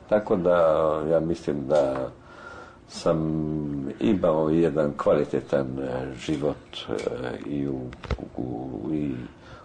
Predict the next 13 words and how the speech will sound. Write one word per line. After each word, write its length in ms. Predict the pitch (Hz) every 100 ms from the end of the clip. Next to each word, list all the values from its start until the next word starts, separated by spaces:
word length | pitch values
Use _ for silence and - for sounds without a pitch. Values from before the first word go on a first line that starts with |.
| -
u 160 | 64 76
radnoj 460 | 113 113 101 98
organizaciji 1120 | 92 90 90 85 80 82 80 76 - 78 76 - - - - - - -
i 160 | 113 104
kod 260 | 113 101 -
kuće 260 | 90 - 87
sa 180 | -
svojom 360 | - 92 82 78
suprugom, 760 | - 87 - 78 69 69 67 67
e, 380 | 71 67 65
smo 240 | 64 - 71
izgradili 600 | 71 73 71 65 65 64
svoju 360 | - 71 67